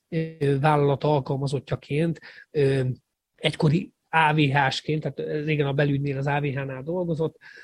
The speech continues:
majd a években, ö, Bogotába került, ö, ö, ki, mint, ö, az egyik állami vállalat, ö, külkereskedője,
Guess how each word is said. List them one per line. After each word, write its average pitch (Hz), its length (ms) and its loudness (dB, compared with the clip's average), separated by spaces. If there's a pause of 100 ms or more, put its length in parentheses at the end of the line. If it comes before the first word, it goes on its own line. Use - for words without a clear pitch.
(140)
majd 139 460 -2
a 143 60 -2 (100)
években, 139 720 -2
ö, 135 400 -4 (680)
Bogotába 143 680 2
került, 135 500 -6
ö, 127 380 -6
ö, 131 260 -10 (200)
ki, 147 400 0 (320)
mint, 131 300 -6
ö, 127 360 -4
az 131 80 -2
egyik 143 220 0
állami 143 280 2
vállalat, 139 580 -2
ö, 131 300 -6
külkereskedője, 147 960 4